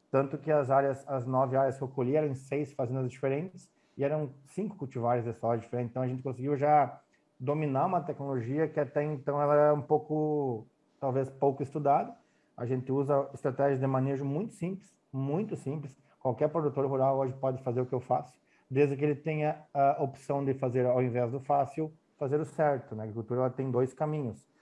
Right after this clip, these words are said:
Ou você busca a facilidade, a comodidade de,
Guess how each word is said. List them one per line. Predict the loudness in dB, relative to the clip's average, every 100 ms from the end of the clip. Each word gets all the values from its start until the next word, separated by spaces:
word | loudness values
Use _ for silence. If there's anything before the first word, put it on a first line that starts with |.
| _
Ou | -4
você | -2 -2 -2
busca | 0 -2 -2 -2
a | 0
facilidade, | -2 -4 -6 -4 2 4 2 0
a |
comodidade | -6 -4 -4 -2 2 2 0 -8 _ _ -10
de, | -2 0 0 -2